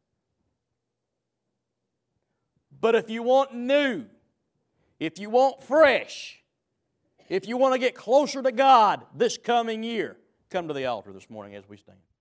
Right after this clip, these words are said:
We hope that you've enjoyed our podcast presentation. If you would like more information about the church or any additional podcast, please join us on the web at w w w dot reidtown community church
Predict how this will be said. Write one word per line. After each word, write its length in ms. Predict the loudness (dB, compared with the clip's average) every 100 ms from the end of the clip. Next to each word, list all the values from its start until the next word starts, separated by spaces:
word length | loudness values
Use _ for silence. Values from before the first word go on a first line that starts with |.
| _ _ _ _ _ _ _ _ -20
We 100 | -10
hope 200 | -10 -8
that 160 | -8
you've 180 | -4 -2
enjoyed 380 | -2 2 4 4
our 80 | 2
podcast 680 | 2 0 0 0 -2 -2 -4
presentation. 720 | -4 -4 -4 -4 -6 -10 -14
If 160 | -12 -8
you 100 | -6
would 140 | -4
like 180 | -4 -4
more 220 | -4 -4
information 540 | -4 -6 -6 -6 -6 -6
about 260 | -4 -6
the 80 | -8
church 480 | -4 2 2 0 -12
or 120 | -10
any 200 | -6 -4
additional 400 | -2 -2 -4 -6
podcast, 680 | 2 2 2 2 2 0 -6 _ _ _ _ _
please 220 | 2 2 2
join 280 | 2 2
us 140 | 2 0
on 160 | 0
the 80 | 2
web 440 | 4 6 6 2 -4 _
at 200 | -6 -2
w 400 | 2 4 6 4
w 400 | 4 4 4 2
w 520 | 4 2 2 0 -2 -6 _ _ _ -2
dot 240 | 4 4 4
reidtown 720 | 0 0 0 0 2 2 -2
community 460 | -2 -2 0 0 -2
church 380 | 0 0 0